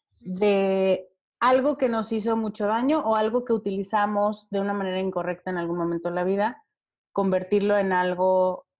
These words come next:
Speaker 1: Ok.
Speaker 2: que se vuelve un pilar para nuestro desarrollo de después.
Speaker 1: Sí, totalmente, totalmente. Y,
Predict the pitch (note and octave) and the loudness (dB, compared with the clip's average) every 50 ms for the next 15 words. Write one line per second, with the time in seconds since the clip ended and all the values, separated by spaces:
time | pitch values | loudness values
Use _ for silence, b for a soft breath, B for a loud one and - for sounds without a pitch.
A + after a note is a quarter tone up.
0 | _ _ _ _ - A3+ _ - B2 - A3 A#3 _ _ _ _ _ _ - - | _ _ _ _ -20 -20 _ -20 -20 -20 _ _ _ _ _ _ _ _ -20 -20
1 | - _ _ - - A3+ A3+ B3 G#3+ A3+ C4 C4 C#4+ D4+ D4 C#4 C#4 B3 A3+ A3+ | -20 _ _ -4 -4 -2 0 0 2 2 2 2 4 2 2 2 2 2 2 4
2 | G#3+ G3+ F3+ E3+ - - _ _ _ _ - G3 F#3+ F#3 F3+ F3+ F3 - - F3 | 4 2 2 0 -6 -18 _ _ _ _ 0 0 2 0 0 -4 -4 -4 -4 -4
3 | E3+ E3+ E3+ - E3 D#3+ F3 F3+ F3 F3 F#3 F#3+ F#3 - F#3+ F3+ F3+ E3+ E3 D#3+ | -4 -4 -4 -4 -4 -2 -2 -2 -2 0 0 0 -2 -2 -4 -4 -4 -2 -2 -4
4 | D#3+ D#3+ - _ - E3+ - - - _ _ _ _ _ _ _ _ _ _ _ | -6 -8 -12 _ -8 -8 -8 -10 -14 _ _ _ _ _ _ _ _ _ _ _
5 | _ _ _ _ _ - - A#3 F#3+ G3+ A3+ _ _ G#3 F#3+ F#3+ - F#3+ F#3 F3 | _ _ _ _ _ -14 -12 -12 -12 -12 -14 _ _ -18 -14 -12 -10 -10 -10 -12
6 | E3+ E3 - - - - - - A3 F#3 - G3+ G3 F3+ D#3+ D#3+ - - F#3 G#3 | -14 -20 -20 -20 -20 -20 -20 -18 -18 -16 -16 -16 -16 -16 -18 -16 -14 -10 -10 -10